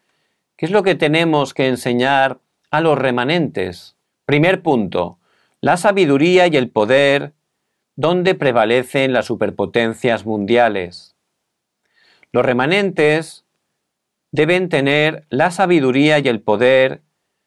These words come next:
donde prevalecen las superpotencias mundiales. Y eso es conocer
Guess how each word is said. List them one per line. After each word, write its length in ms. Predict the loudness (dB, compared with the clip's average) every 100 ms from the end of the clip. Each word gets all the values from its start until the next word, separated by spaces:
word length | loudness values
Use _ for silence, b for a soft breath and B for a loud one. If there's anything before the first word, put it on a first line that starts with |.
| _ -6
donde 420 | -2 0 0 0
prevalecen 1000 | 0 0 2 0 -2 -2 -2 -2 -4 -10 _ _ -4
las 160 | -4
superpotencias 960 | -2 -4 -2 -2 -4 -2 -4 -2 -2 -2
mundiales. 840 | -4 -2 2 2 0 -8 -12 -20 _ _ _ _ b b b b -2
Y 100 | -2
eso 200 | 2 2
es 220 | 2 0
conocer 800 | -2 -2 -2 0 2 2 -2